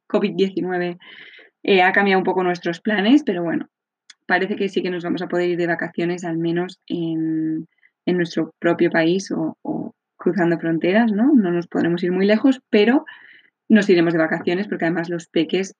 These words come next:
lo necesitan, necesitan salir de casa, mm, a otra casa diferente por lo menos, ¿no? ¿Qué sucede en vacaciones?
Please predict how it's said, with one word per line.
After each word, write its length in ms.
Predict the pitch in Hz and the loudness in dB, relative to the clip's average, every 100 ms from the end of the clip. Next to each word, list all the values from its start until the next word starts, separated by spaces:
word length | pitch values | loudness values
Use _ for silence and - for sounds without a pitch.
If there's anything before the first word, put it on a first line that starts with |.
| - | -2
lo 180 | 196 170 | 2 2
necesitan, 580 | 165 170 170 160 175 | 0 0 0 2 0
necesitan 360 | 185 165 151 180 | 0 -4 -6 -8
salir 340 | - 165 180 | -4 -2 -2
de 120 | 180 170 | -2 -2
casa, 580 | 170 170 - 196 196 - | -2 -2 -4 -4 -2 -2
mm, 480 | 196 175 175 175 - | 0 0 -2 -2 -2
a 100 | 180 | -2
otra 180 | 175 | -2
casa 260 | 170 190 185 | -2 -2 -4
diferente 460 | 180 165 160 156 160 | -2 0 2 0 -2
por 140 | 156 | -4
lo 100 | 160 | -2
menos, 340 | 160 156 160 180 | -2 -4 -6 -4
¿no? 220 | 202 - _ _ - - - - - _ _ _ _ - _ _ _ _ - | -4 -6 _ _ -20 -20 -20 -20 -20 _ _ _ _ -20 _ _ _ _ 0
¿Qué 140 | 240 | 2
sucede 300 | 247 247 240 | 4 4 6
en 80 | 233 | 6
vacaciones? 720 | 226 226 294 294 220 170 | 6 4 6 6 6 0